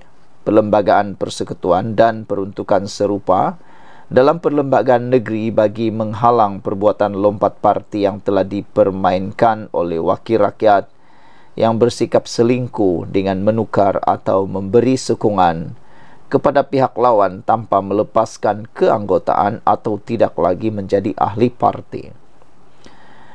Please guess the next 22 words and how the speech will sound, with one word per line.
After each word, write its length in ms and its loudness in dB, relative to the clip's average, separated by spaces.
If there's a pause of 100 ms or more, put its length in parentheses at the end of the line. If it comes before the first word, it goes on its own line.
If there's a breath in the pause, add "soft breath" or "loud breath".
(520 soft breath)
Hal 220 4
ini 260 0
memperlekehkan 1200 2
pindaan 480 0
perlembagaan 640 0
persekutuan 880 -2
dan 340 2
peruntukan 880 -2
serupa 580 2
dalam 460 2
perlembagaan 580 0
negeri-negeri. 840 0 (920 soft breath)
Khusus 460 4
wakil 260 2
rakyat 380 2
sokong 560 0
sebelah 400 0
sana, 480 -4
ada 340 4
arahan 460 0
tambahan 500 0
kita 320 -2